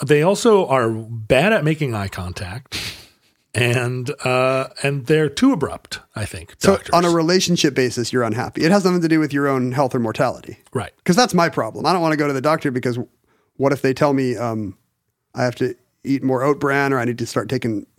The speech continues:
Speaker 2: pills three times a week or, uh, uh, something bad is happening
Speaker 1: I
Speaker 2: to
Speaker 1: don't
Speaker 2: me?
Speaker 1: like talking to doctors because I want a Porsche nine eleven and can't afford one. And so I don't wanna talk to them about their Porsche nine elevens that I'm convinced they don't appreciate.
Speaker 2: <laughs> That you're paying for.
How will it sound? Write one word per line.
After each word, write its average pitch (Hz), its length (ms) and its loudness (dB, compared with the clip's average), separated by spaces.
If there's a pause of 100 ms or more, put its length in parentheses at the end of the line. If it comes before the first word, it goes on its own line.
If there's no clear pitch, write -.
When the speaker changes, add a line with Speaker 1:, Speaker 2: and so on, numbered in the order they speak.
Speaker 2:
pills 127 240 -2
three 131 140 -2
times 123 260 -2
a 127 60 0
week 127 340 -2
or, 113 180 -2
uh, 101 120 -6
uh, 110 300 -6 (140)
something 113 280 -4
bad 139 220 2
is 104 80 -8
happening - 280 -6
Speaker 1:
I 247 60 2
Speaker 2:
to 294 80 2
Speaker 1:
don't 233 140 -2
Speaker 2:
me? 170 60 -8
Speaker 1:
like 180 200 0
talking 156 240 4
to 143 80 2
doctors 135 340 0
because 120 300 -2 (100)
I 156 200 4
want 135 420 0 (100)
a 180 80 6
Porsche 214 480 0
nine 208 200 2
eleven 208 440 0
and 127 180 -6
can't 143 220 0
afford 95 340 -10
one. - 220 -18 (640)
And 113 160 -6
so 127 200 2
I 127 100 4
don't 147 160 0
wanna 120 180 -4
talk 110 240 -2
to 110 80 -4
them 104 300 -4
about 101 280 -8
their 127 180 4
Porsche 107 340 -4
nine 101 140 -4
elevens 104 360 -6
that 110 120 -6
I'm 107 120 -6
convinced 123 720 -2
they 117 140 2
don't 104 200 -4
appreciate. - 520 -4
Speaker 2:
<laughs> - 120 0 (500)
That 175 100 4
you're 220 300 4
paying 240 380 2
for. 135 340 0